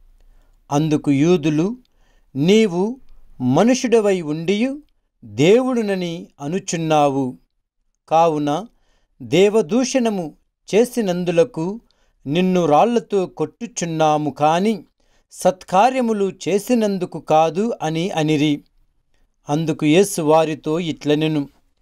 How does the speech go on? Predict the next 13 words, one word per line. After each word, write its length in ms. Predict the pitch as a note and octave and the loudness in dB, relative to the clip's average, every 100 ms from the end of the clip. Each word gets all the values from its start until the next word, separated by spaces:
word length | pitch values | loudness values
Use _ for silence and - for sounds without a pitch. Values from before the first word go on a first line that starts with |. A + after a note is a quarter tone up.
| _ _ _ _ _ | _ _ _ _ _
"మీరు 580 | C#3+ G#3+ A#3+ G3+ G#3 C4+ _ _ _ C3 | 0 4 4 2 -4 -8 _ _ _ -8
దైవములని 960 | B2 E3 C4 C#4 B3+ G#3+ F#3+ E3 F#3 G3 _ _ _ _ | 0 2 2 0 2 0 -2 -6 -10 -18 _ _ _ _
నేను 280 | C#3+ F3+ F#3+ | -4 -2 -2
చెప్పితిని 800 | F#3 - D3+ - G#3 A3+ A3 C4 | -2 -6 -6 -6 -2 2 2 2
అని 420 | F#3 F3+ E3 D3+ - _ _ - | 0 -2 -2 -6 -10 _ _ -8
మీ 220 | D3 G3 | 0 2
ధర్మశాస్త్రమున 1200 | D3+ D#3 E3+ G#3 - G#3+ A#3 - A#3 G3+ F3+ D#3+ D3+ | 4 2 2 0 0 0 0 -2 -2 0 0 -2 -4
వ్రాయబడి 760 | C#3 C3 D3 F3+ A3 G#3+ G3+ F3+ | -4 2 4 4 2 0 -2 -4
ఉండలేదా? 760 | E3 E3 D#3+ D#3 D3 D3 E3 - _ _ _ _ _ _ _ | -2 -2 2 0 2 0 -2 -12 _ _ _ _ _ _ _
లేఖనము 800 | C#3 D#3+ B3 C4+ A#3+ G#3 F3 D3+ - _ _ _ C#3 | -4 2 2 2 -2 -2 -6 -10 -14 _ _ _ -10
నిరర్థకము 920 | D#3 G3 A#3+ F#3 G3 G3 F#3 E3+ F#3 - | -2 2 2 0 -6 -6 -6 -6 -10 -8
కానేరదు 640 | C3 D#3+ F3 F3+ E3+ D3 | -4 -2 0 0 0 -2
గదా? 500 | D3+ D3+ D#3 D3+ C3+ | -2 2 2 2 -2